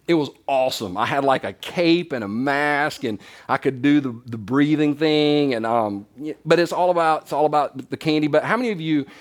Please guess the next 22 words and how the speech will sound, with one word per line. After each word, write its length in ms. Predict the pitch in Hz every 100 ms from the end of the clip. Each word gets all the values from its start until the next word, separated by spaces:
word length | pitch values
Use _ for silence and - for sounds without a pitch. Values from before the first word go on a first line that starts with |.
| - -
can 100 | 156
remember 320 | 151 165 143
dressing 420 | 135 139 147 135
up 280 | 135 123 - - _
as 160 | 123 131
a 60 | 110
kid 360 | - 135 127
for 100 | 113
Halloween? 600 | 120 117 113 107 85 90
Okay, 300 | - 156 156
yeah, 160 | 156 156
most 320 | 156 156 151
people, 380 | - 127 131 131
most 240 | 139 135 151
people. 220 | 143 143
Okay, 300 | 131 151 143
we 140 | 131 143
all 140 | 156
dressed 280 | 160 151 -
up 140 | 156
for 60 | 139
Halloween, 520 | 151 156 156 156 147